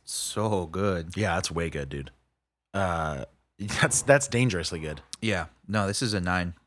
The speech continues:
Speaker 2: Yeah.
Speaker 1: I'm sorry.
Speaker 2: It's
Speaker 1: For
Speaker 2: up there, huh?
Speaker 1: for a non-barrel aged stout, it's
Speaker 2: Right, and we're back to this.
Speaker 1: that's
Speaker 2: Yeah.
Speaker 1: fucking delicious.
Speaker 2: Yeah, it's really good.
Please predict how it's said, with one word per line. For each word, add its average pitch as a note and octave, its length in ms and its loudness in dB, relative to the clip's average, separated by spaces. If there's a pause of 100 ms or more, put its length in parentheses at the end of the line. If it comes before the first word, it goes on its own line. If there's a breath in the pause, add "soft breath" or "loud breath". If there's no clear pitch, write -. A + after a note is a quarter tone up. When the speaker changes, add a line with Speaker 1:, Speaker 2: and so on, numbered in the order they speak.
(320)
Speaker 2:
Yeah. F#2 360 -2
Speaker 1:
I'm G#2 100 2
sorry. F#2 340 2
Speaker 2:
It's A2+ 180 0
Speaker 1:
For - 60 8
Speaker 2:
up C3+ 120 2
there, G2 140 2
huh? G2+ 160 0
Speaker 1:
for A2 140 6
a B2 60 6
non-barrel A2 880 4
aged G#2+ 300 0
stout, G#2 420 2
it's G2+ 140 2
Speaker 2:
Right, D#3 220 8
and A#2 120 0
we're A#2 80 4
back A2 180 4
to G#2 80 -2
this. G2+ 180 2
Speaker 1:
that's B2+ 140 6
Speaker 2:
Yeah. G2+ 140 4
Speaker 1:
fucking B2 300 4
delicious. F#2 520 -4
Speaker 2:
Yeah, F#2+ 140 -2
it's - 180 -6
really E2+ 200 -8
good. E2 240 -10